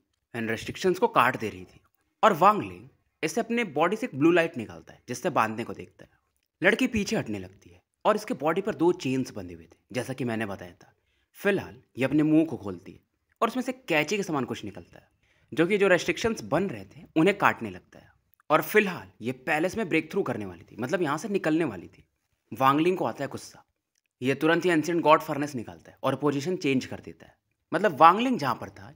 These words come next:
ये वहाँ पे आ जाती है और वांगलिंग इसके जगह पे, और तुरंत ही रेस्ट्रिक्शन सभी से बांध देते हैं। अब इसके जो शोल्डर पर एक चेन था, वांगलिंग उसे निकालने लगता है, लेकिन ये जो लाश थी, क्योंकि इसके अंदर इंटेलिजेंस था, तो ये वांगलिंग को एक नफरत से देखती है।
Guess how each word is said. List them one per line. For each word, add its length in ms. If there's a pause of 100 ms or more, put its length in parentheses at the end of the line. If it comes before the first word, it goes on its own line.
ये 160
वहाँ 320
पे 100
आ 80
जाती 320
है 120 (240)
और 120
वांगलिंग 460
इसके 240
जगह 320
पे, 100 (580)
और 120
तुरंत 380
ही 200
रेस्ट्रिक्शन 480
सभी 180
से 120
बांध 320
देते 260
हैं। 120 (640)
अब 140
इसके 340
जो 80
शोल्डर 420
पर 100
एक 120
चेन 240
था, 280
वांगलिंग 440
उसे 160
निकालने 440
लगता 300
है, 100 (380)
लेकिन 380 (360)
ये 80
जो 100
लाश 300
थी, 220 (100)
क्योंकि 160
इसके 160
अंदर 160
इंटेलिजेंस 680
था, 20 (400)
तो 60
ये 40
वांगलिंग 460
को 60
एक 100
नफरत 380
से 80
देखती 320
है। 100